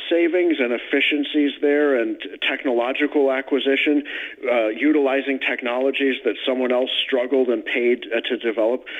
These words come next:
Those are all things helping China along. Um,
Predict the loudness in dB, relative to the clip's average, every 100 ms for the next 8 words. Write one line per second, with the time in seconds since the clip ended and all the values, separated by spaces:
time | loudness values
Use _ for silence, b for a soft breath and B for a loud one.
0 | B 0 2 2 2 0 0 0 0 -4
1 | -6 -4 -2 -2 -2 -2 -2 -2 -2 -2
2 | 0 2 2 0 -2 -6 B B B -2
3 | -2 0 -4